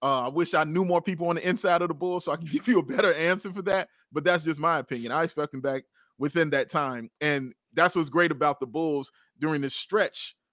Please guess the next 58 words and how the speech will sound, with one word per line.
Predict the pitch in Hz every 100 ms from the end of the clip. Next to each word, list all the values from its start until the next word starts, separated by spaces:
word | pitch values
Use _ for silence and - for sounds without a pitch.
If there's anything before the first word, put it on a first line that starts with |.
| _
without | 127 127 190 165
him | 139
going | 147 139
five | 127 143 135 127
and | 151
oh, | 160 85 - _ _ _ _
is | 151 147 127
the | 139
fact | 165 156 -
that | 131
it | 131
gives | 151 143
him | 139
time | - 135
to | 123
heal | 120 175 156 110 - -
and | 127 120
gives | 139 135
him | 135
time | 143 135 127
to, | 123
you | 127
know, | 131 123
get | 120 143 131 107
right | 113 143 135 _
and | 127 110
correct. | - 113 - 151 135 _ _ -
So | 143
you | 131 139
don't | 143 135
have | 147 -
to |
stress | 127 - 156 -
him | 127
about | 113 120 107
coming | - 120 107
back, | 131 117 -
'cause | 113
he | 185
is | 190 110 101
vitally, | 156 147 120 123 113
vitally | 131 139 113 113
important | 101 - 131 90 104
to | 104
this | 92
team | - 123 92 - _ -
as | -
far | 131 120
as | 120
their | 110
defense | 117 110 98 -
is | -
concerned, | 92 98 76 92
especially | - 196 -
with | 123 -
the |
second | - 107 71
unit. | 78 -